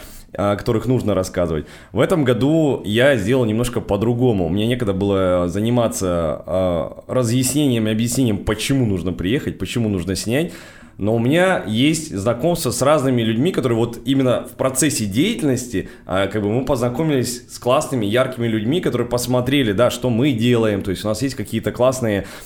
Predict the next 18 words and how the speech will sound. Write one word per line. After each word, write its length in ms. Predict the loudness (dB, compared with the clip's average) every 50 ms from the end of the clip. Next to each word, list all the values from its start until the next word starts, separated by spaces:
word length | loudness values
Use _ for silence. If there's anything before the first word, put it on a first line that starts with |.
| -18 -10
а, 960 | -4 0 0 2 4 4 4 4 4 4 2 2 2 2 2 0 0 -2 -2
в 80 | -2 -2
общем, 400 | -2 -2 0 0 0 0 0 0
знакомства. 720 | 2 2 0 2 2 2 2 2 2 -2 -4 -6 -6 -8 -10 -18 -18 -18 -18 -4
И, 180 | -2 -2 0 2
по 140 | 2 0 2
сути, 320 | 2 0 -2 0 2 2
я 140 | 4 4 4
собрал 360 | 4 2 2 2 4 4 4
съёмочную 540 | 4 2 0 2 2 2 0 0 -2 -2 0
команду 380 | 0 2 2 2 2 2 0 0
сам. 380 | 2 2 2 2 0 -4 -8 -12 -14 -16 -12 -4 0
Я 160 | 2 2 4
позвонил 580 | 2 2 2 2 2 2 4 4 2 2 2 0
ребятам, 760 | 0 2 2 2 4 4 4 4 4 2 2 0 0 -2 -4
а, 600 | -2 2 2 4 4 4 4 4 4 4 4 2 0
а, 100 | 0 0
видеооператору, 1000 | 0 0 2 2 2 2 2 2 4 4 4 4 2 2 0 0 0 -2 -4